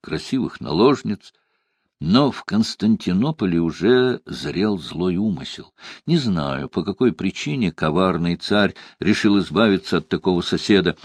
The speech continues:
Может быть, этот молодой князь слишком высокими пошлинами облагал греческие товары. Ну как же они погубили Ростислава? В Тмутаракань прибыл царский наместник Армении.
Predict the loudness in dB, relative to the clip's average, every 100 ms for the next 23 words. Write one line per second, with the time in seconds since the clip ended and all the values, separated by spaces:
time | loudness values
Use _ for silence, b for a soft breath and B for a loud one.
0 | b _ 2 2 2 -2 0 0 0 -4
1 | -6 -2 0 2 0 2 2 2 -2 B
2 | B -8 2 4 4 4 4 6 6 4
3 | 0 4 2 4 4 4 6 6 6 2
4 | 0 2 2 0 B B 0 2 4 2
5 | 2 2 0 0 -8 -8 -8 -6 -4 -2
6 | -2 -4 -8 -16 _ _ _ _ _ _
7 | _ -14 -8 -8 -8 -10 -8 -10 -10 -8
8 | -8 -2 -2 -2 -6 -14 _ -8 -8 -8
9 | -16 -14 -14 -16 _ _ _ _ _ _
10 | _ B B -16 -2 4 4 6 4 4
11 | 0 -4 -4 -6 _ _ _ b b b
12 | 4 6 8 8 6 2 4 4 0 -2
13 | 0 4 6 6 6 2 0 0 -2 2
14 | 6 6 6 4 2 -4